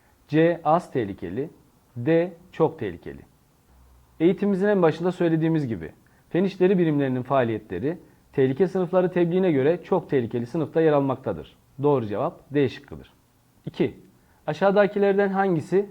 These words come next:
fen işleri birimlerinin faaliyetlerinden değildir? A. İş makinesi, araç ve ağır vasıta kullanım işleri. B. Su hatlarının arıza ve bakım işleri. C.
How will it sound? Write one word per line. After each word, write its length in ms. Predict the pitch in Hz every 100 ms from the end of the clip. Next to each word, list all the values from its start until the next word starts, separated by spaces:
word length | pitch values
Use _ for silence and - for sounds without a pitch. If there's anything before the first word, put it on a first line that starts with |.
| -
fen 140 | 190 196
işleri 380 | - 170 151
birimlerinin 460 | 151 147 135 127 180
faaliyetlerinden 800 | 180 165 151 139 - 107 147 170
değildir? 420 | 151 98 - - _ _ _ _ _ _ _ _ _ _ -
A. 260 | 139 139 - _ _ _
İş 200 | 175 175
makinesi, 600 | 165 151 143 123 - 113 123 _ _ -
araç 380 | 139 156 160 110
ve 120 | 101
ağır 200 | 143 175
vasıta 380 | 165 156 160 160
kullanım 360 | 156 156 147
işleri. 380 | 120 - 85 127 - _ _ _ _ _ _ _ 156
B. 280 | 139 127 151 -
Su 200 | - 180
hatlarının 540 | 165 170 175 170 170 160
arıza 400 | 143 135 143 180
ve 120 | 131
bakım 240 | 123 120
işleri. 460 | 92 - 82 98 147 _ _ _ _ _ _ - 107
C. 360 | 127 135 151